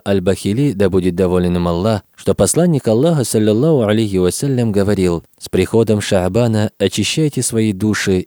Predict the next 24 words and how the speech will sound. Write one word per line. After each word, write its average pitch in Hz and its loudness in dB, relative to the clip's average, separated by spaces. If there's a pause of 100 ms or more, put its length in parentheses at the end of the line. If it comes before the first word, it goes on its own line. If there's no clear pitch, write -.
и 90 0
улучшайте 101 -2
свои 92 -2
намерения». 90 0 (180)
Айша, 117 0
да 92 4
будет 131 0
доволен 107 2
ею 98 2
Аллах, 110 0
передала: 95 -2 (600)
«Посланник 110 0
Аллаха, 110 0
алейхиссаляту 104 0
вассалям, 92 -2
постился 101 -2
так, 110 -2
что - 0
мы 95 2
думали, 107 0
что - -2
он 101 2
не 104 2
разговляется, 113 -2